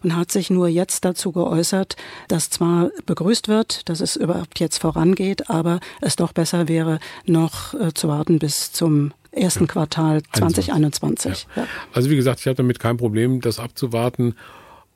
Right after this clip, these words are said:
Speaker 2: Ob das in der Sache hilft, kann heute noch keiner genau wissen.
Speaker 1: Das kann keiner genau wissen, ja.
Speaker 2: Mhm.
Speaker 1: Da muss ich nun gleich die Frage anschließen.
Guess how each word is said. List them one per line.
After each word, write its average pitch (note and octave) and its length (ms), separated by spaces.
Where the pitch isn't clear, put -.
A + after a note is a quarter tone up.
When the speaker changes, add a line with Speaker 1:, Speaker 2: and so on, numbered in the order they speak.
Speaker 2:
Ob - 180
das C#3+ 160
in C#3 80
der B2 100
Sache A#2+ 220
hilft, B2 500
kann B2 400
heute A2+ 220
noch A2 140
keiner G#2+ 200
genau F#2+ 240
wissen. E2+ 240
Speaker 1:
Das - 160
kann C#4 160
keiner G3 300
genau F3+ 320
wissen, A3+ 320
ja. F#3+ 220
Speaker 2:
Mhm. A3+ 80
Speaker 1:
Da E3+ 320
muss - 300
ich F#3 60
nun F3+ 100
gleich E3+ 260
die F3 120
Frage E3+ 480
anschließen. F3 640